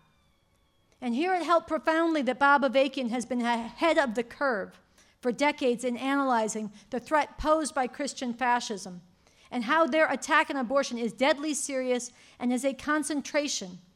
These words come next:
of the fight over whether women, yes, women, will be enslaved or emancipated. And more recently, as I mentioned, Bob Avakian analyzed the larger situation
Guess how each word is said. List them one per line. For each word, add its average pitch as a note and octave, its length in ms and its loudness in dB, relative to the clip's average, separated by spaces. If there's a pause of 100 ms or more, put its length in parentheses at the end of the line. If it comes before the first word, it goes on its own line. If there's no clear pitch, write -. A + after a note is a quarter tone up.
(760)
of A3 140 -4
the A#3 100 -4
fight C#4 340 0
over B3+ 220 -2
whether B3 300 -2
women, G#3 540 -6 (640)
yes, A#3 340 -2
women, G3+ 540 -2 (180)
will - 120 -4
be A#3+ 160 -2
enslaved A3 680 -4 (180)
or A3+ 160 -4
emancipated. A3 800 -8 (1160)
And A#3 120 -2
more B3+ 160 2
recently, B3+ 600 -2
as A#3+ 140 -2
I B3 100 0
mentioned, A#3+ 400 -2
Bob B3+ 220 2
Avakian C4+ 440 -2
analyzed C4+ 600 -2
the C4 80 -2
larger C4+ 420 0
situation C4 840 -4